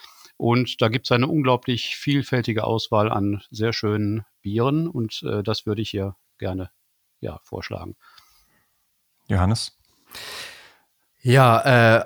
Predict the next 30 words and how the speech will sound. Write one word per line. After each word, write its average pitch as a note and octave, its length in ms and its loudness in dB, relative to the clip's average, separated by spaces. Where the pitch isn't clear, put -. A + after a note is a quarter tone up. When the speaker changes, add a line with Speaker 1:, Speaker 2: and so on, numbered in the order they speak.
Speaker 3:
also A#2 500 2
ich A#2+ 140 -2
dachte, B2+ 240 0
ich - 80 -4
bin B2+ 80 0
als A2+ 160 2
Dritter B2+ 300 0
dann A#2 360 2
dran, A#2 440 0
weil G#2+ 280 0
ich, - 240 -4
äh, A2 300 2
weiß, G#2+ 420 0
was A#2+ 160 -2
du A2+ 120 -4
trinkst, C3 460 -2
Louis, A#2 280 0
weil G#2 140 0
du, G#2 100 0
glaub G#2 160 -2
ich, G2+ 140 -2
auch A2 160 -2
ein G#2 160 0
Bier A#2+ 160 0
trinkst. - 280 -4
Und G2+ 120 -2
ich - 180 -6
wollte A2 300 2
mich, A2 340 0
<laughs> - 0 -